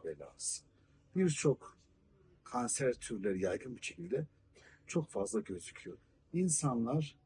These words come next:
kansere yakalanıyor. Tedavi süreçleri oldukça zor, zahmetli ve başarı oranı oldukça düşük. Çünkü bilinen mevcut tedaviler Türkiye'de istenilen başarıya ulaştırmıyor. Bu nedenle kanser olan hastalarımızın mutlaka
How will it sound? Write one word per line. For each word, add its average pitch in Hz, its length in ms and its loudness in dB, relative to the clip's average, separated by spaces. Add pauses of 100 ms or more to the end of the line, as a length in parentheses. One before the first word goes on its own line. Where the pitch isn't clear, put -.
(140)
kansere 101 340 -2
yakalanıyor. 139 600 2 (440)
Tedavi 127 360 2
süreçleri 107 420 -4
oldukça 107 420 0
zor, 139 580 8 (320)
zahmetli 120 840 -2
ve 160 200 6
başarı 131 300 2
oranı 110 260 4
oldukça 101 340 -2
düşük. - 400 -14 (560)
Çünkü 147 340 2
bilinen 151 340 8
mevcut 131 320 0
tedaviler 95 460 0
Türkiye'de 156 600 4 (340)
istenilen 110 640 4
başarıya 127 600 4 (260)
ulaştırmıyor. - 680 -2 (720)
Bu 220 100 6
nedenle 113 380 10
kanser 131 420 6
olan 139 200 10
hastalarımızın - 840 -2 (480)
mutlaka 160 640 4